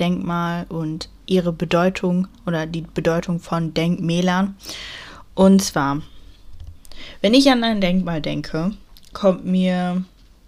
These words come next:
kommen mir die Stolpersteine in den Kopf, die wir hier in den Städten haben, als Andenken an die jüdischen Staatsbürger, die im, ähm,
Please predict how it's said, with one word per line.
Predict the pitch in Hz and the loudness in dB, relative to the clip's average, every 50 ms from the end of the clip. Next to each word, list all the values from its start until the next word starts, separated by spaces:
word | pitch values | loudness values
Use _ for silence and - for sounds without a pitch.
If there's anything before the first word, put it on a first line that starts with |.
| - - - - - - - - - - - - - _ - - - - - - - _ - - - - - - - - - | -20 -20 -20 -20 -20 -20 -20 -20 -20 -20 -20 -20 -20 _ -20 -20 -20 -20 -20 -20 -20 _ -20 -20 -20 -20 -20 -20 -16 -14 -4
kommen | - 226 226 226 | 0 2 4 4
mir | 220 | 4
die | 196 190 | 4 2
Stolpersteine | 185 - - 185 196 196 202 185 - - - 156 151 151 156 151 156 156 | 2 2 2 2 2 2 0 -2 -2 -2 -4 -4 -4 -4 -4 -4 -4 -4
in | 160 | -4
den | 160 160 | -6 -8
Kopf, | 165 - 175 190 190 196 - - - | -8 -4 -4 -4 -4 -6 -12 -12 -10
die | 180 165 160 | -8 -8 -6
wir | 165 165 160 156 160 156 156 151 156 156 - - - _ _ _ _ | -6 -4 -4 -4 -2 -2 -2 -4 -6 -8 -12 -20 -20 _ _ _ _
hier | - - - 180 165 160 156 156 160 185 - - - - - _ | -14 -8 -6 -4 -2 -2 -2 -4 -6 -8 -12 -16 -20 -20 -20 _
in | - - 180 | -8 -4 -4
den | 175 170 165 | -2 -2 -4
Städten | 160 - - - 160 156 - 180 170 170 | -6 -6 -4 -4 -4 -4 -4 -6 -6 -4
haben, | 165 156 156 165 170 151 | -4 -4 -4 -4 -6 -8
als | 170 160 156 - | -8 -8 -10 -8
Andenken | - - 175 180 170 165 165 170 170 - 185 165 | -4 -2 -2 0 0 -2 -4 -6 -6 -6 -6 -6
an | 160 170 | -4 -6
die | 165 165 165 165 170 | -6 -6 -6 -6 -6
jüdischen | 165 160 165 - - 175 165 | -6 -6 -6 -6 -6 -6 -4
Staatsbürger, | - - 170 165 165 170 - - - 170 170 175 170 165 | -4 -4 -2 -4 -4 -4 -6 -6 -6 -6 -4 -4 -4 -4
die | 165 165 165 160 170 | -6 -8 -8 -8 -6
im, | 160 160 160 160 156 156 156 160 - - - - - - - - - - - - - - - - | -6 -6 -6 -6 -6 -6 -6 -8 -10 -12 -18 -20 -20 -20 -20 -20 -20 -20 -20 -20 -20 -20 -10 -4
ähm, | 185 180 175 175 170 170 165 165 165 170 | -2 0 0 0 0 0 -2 -4 -4 -6